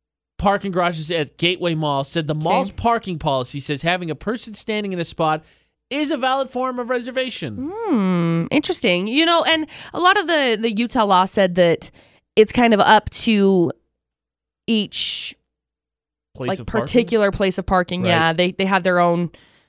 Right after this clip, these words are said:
Speaker 2: bylaws or whatever. Interesting.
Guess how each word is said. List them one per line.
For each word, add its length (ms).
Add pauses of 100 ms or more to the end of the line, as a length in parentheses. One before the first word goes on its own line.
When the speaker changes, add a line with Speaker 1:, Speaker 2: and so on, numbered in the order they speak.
(200)
Speaker 2:
bylaws 920
or 140
whatever. 680 (1400)
Interesting. 560